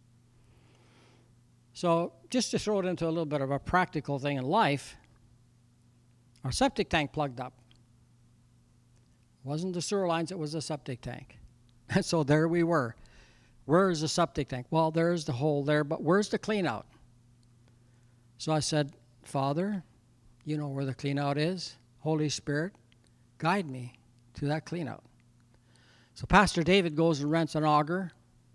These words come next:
We run it down the sewer line, and I could hear it underground. And I said, "Oh, I'll dig right here." So I was one foot off.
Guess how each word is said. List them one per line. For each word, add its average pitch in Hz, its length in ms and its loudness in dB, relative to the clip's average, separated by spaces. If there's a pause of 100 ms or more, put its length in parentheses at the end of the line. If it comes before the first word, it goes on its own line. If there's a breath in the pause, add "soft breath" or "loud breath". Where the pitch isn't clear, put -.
(680 soft breath)
We 131 100 -2
run 190 220 6
it 175 80 0
down 170 220 4
the 147 80 2
sewer 202 300 2
line, 151 400 2 (800 soft breath)
and 165 160 4
I 180 100 6
could 170 140 4
hear 143 340 0
it - 100 -10 (280)
underground. 156 680 -2 (2500)
And 160 80 -2
I 156 60 0
said, 139 180 -2
"Oh, 175 400 2
I'll 202 160 8
dig 220 240 2
right 196 240 2
here." 175 300 -4 (720)
So 147 200 -4
I 175 100 4
was 160 200 -2
one 160 160 -2
foot 135 180 -6
off. 127 360 -6